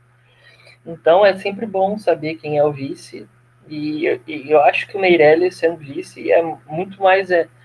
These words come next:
importante do que ministro, né? Porque ministro, é, que nem o, temos o Guedes aí, ministro da Economia. Mas ele próprio diz que muitas vezes ele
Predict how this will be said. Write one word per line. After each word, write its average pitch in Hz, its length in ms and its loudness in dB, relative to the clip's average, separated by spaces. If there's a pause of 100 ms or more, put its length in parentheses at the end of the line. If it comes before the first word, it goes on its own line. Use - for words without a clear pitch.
(520)
importante 151 840 -4
do 196 220 -8
que 196 1040 -6
ministro, 185 560 -2
né? 160 140 2
Porque 170 280 -10
ministro, 180 680 -2 (520)
é, 143 260 2
que 147 140 -4
nem 147 240 2
o, 151 120 -10 (220)
temos 165 320 2
o 170 80 0
Guedes 143 380 0
aí, 135 260 0 (380)
ministro 143 400 -8
da 147 80 0
Economia. 135 580 -4 (600)
Mas 131 440 -2
ele 165 180 2
próprio 175 420 2
diz 180 220 0
que - 160 -6
muitas 202 380 -2
vezes 175 400 0
ele 196 600 -2